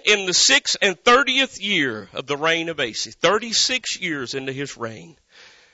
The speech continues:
Baasha, king of Israel, came up against Judah and built Ramah to the intent that he might let none go out or come in unto Asa, king of Judah. And then listen to what Asa does.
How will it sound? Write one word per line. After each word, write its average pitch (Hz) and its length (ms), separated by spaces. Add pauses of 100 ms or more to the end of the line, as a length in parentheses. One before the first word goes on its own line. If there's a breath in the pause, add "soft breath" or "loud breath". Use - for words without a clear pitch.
(140 soft breath)
Baasha, 220 520
king 240 360
of 220 140
Israel, 233 480
came 220 300
up 240 160
against 220 420
Judah 254 400
and 180 180
built 226 240
Ramah 175 380
to 170 160
the 170 100
intent 180 380
that 160 100
he 175 140
might 175 260
let 180 180
none 185 260
go 190 200
out 202 220
or 185 60
come 220 260
in 131 180
unto 120 180
Asa, 151 360
king 165 260
of 143 100
Judah. 180 360 (600 loud breath)
And 143 160
then 170 180
listen 202 500
to 170 120
what 156 320
Asa 208 480
does. 110 840